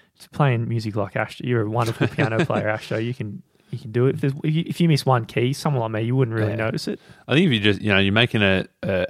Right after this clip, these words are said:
Speaker 2: an octave and your, your thumb accidentally bumps the, the, the key next to it, you probably wouldn't really notice. You just keep going, you move on, keep playing, keep playing, keep playing,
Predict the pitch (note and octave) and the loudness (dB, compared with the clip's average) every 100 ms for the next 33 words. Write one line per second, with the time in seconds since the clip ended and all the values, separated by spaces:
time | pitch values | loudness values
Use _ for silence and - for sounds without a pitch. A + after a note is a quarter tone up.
0 | G2 F#2+ G#2 - A2 G#2 G2 G2 G2 - | -4 -2 -2 -2 -2 0 0 0 -2 -2
1 | G#2 - A2 G#2 G#2 F2+ G#2 G#2 - G#2 | -6 0 2 4 2 2 0 2 2 0
2 | G2+ G2 - _ - G2+ G2 - G2 F#2 | -2 -4 -8 _ -2 -2 -2 -4 -2 0
3 | - - _ _ _ - F#2+ _ - G#2+ | -2 -8 _ _ _ -8 -8 _ -10 -6
4 | - G#2+ G2 G#2+ - A#2 A2 G#2 - - | 0 2 2 0 0 0 2 2 -4 -20
5 | _ - F3+ F#2+ F#2 F2+ F#2 F2+ F2+ F2+ | _ -2 0 -2 -6 -2 0 0 0 -2
6 | F2+ A2+ G#2+ - G#2+ - A2 A2+ G2+ A2 | -4 -2 -2 0 0 4 4 4 4 4
7 | G#2 A2 G#2+ - G#2 - G#2 G2 G2 F#2 | 4 2 2 0 0 0 0 0 -2 -2
8 | G2+ F#2+ - - - C3 C#3 | -2 -2 -4 -6 0 2 4